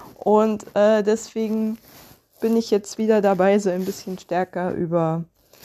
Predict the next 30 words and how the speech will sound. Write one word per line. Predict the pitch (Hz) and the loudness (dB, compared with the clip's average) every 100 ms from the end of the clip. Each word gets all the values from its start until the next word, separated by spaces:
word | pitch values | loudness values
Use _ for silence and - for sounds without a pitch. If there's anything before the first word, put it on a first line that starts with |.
| - - - | -8 -6 -2
Containern, | - 202 196 208 208 196 | 2 2 4 2 2 2
Lebensmittel | 196 190 196 190 - 175 | 0 -2 -4 -8 -4 -2
retten | 170 - 175 | -2 -2 -6
et | 160 | -4
cetera | - 196 254 240 247 | 0 0 2 2 4
nachzudenken, | 254 254 - 240 240 247 - 254 | 2 0 -6 0 0 0 -4 -4
die | 226 202 | -4 -4
Tafel | - 196 - 196 | -4 -6 -6 -12
für | - 196 | -10 -14
Studenten. | - - 196 196 196 - 196 208 - _ _ _ _ _ | -10 -6 -2 -2 -4 -6 -4 -6 -10 _ _ _ _ _
Und | 190 202 | -4 -2
da | 202 | 0
gibt's | 185 - - | 0 -4 -2
ja | 180 | -2
diese | 175 165 156 | -2 -2 0
App | - - | 0 -4
Too | - 165 | -10 -8
Good | 160 156 | -8 -10
To | - 156 | -14 -8
Go, | 156 202 359 _ _ _ _ _ _ _ _ _ _ _ _ _ _ _ | -2 0 -2 _ _ _ _ _ _ _ _ _ _ _ _ _ _ _
äh, | 180 185 190 | -6 -4 -4
für | - 185 | -8 -8
die | 190 | -8
ich | - | -6
hier | 202 | -6
an | 202 196 | -4 -2
der | 196 | -4
Stelle | - 190 185 | -4 -2 0
Werbung | 185 185 190 185 | 0 0 -2 -4
mache, | 190 - 196 | -6 -4 -4